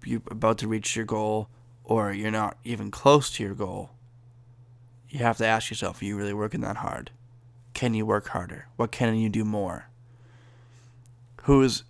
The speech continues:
in, who's involved in your life? Who you talking to? Who's your homies? Who's talking, whispering in your ear? What are they saying? They're saying, "You got it, keep working.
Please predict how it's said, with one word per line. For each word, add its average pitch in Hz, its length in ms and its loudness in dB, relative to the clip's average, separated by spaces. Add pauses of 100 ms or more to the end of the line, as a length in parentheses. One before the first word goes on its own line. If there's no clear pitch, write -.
in, 131 200 2 (160)
who's 135 320 4 (340)
involved 117 460 4
in 110 60 -2
your 107 120 -2
life? - 400 -6
Who 131 80 2
you 120 160 4
talking - 380 0
to? 127 400 -12
Who's 123 200 6
your 117 120 2
homies? 101 560 -2 (560)
Who's 123 260 4
talking, 110 440 2
whispering 107 520 0
in 104 120 -2
your 101 120 -6
ear? 104 300 -4 (960)
What 120 100 6
are 113 60 8
they 117 100 6
saying? 101 440 -2 (1500)
They're 120 100 2
saying, 117 280 2
"You 135 100 2
got 156 220 6
it, 135 100 0
keep 147 200 -2
working. 147 340 2